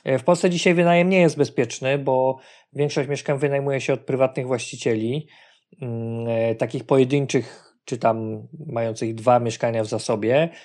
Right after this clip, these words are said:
W związku z czym to jest rynek i sytuacja bardzo niepewna. Jak się temu właścicielowi tylko jakoś zmieni sytuacja, albo nie wiem, wnuk z Erasmusa wróci, albo cokolwiek innego się wydarzy, to on zmienia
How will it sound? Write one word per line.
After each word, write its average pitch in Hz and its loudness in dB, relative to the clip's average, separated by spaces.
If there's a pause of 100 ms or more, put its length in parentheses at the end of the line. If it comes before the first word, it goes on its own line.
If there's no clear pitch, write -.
(120)
W - -20
związku 131 -6
z - -8
czym 160 -2 (160)
to 143 4
jest 151 2
rynek 151 2
i 143 -8
sytuacja 143 0
bardzo 135 0
niepewna. 131 0 (460)
Jak 120 -10 (160)
się - -12
temu 127 -6
właścicielowi 127 -4
tylko 123 -4
jakoś 117 -4 (500)
zmieni 147 2
sytuacja, 127 2
albo 107 -4
nie 110 -6
wiem, 104 -6
wnuk 147 -2
z - -14
Erasmusa 135 2
wróci, 113 -4
albo 120 -8
cokolwiek 135 -4
innego 131 -6
się 120 -8
wydarzy, 147 0
to 139 -2
on 131 -6
zmienia 131 -2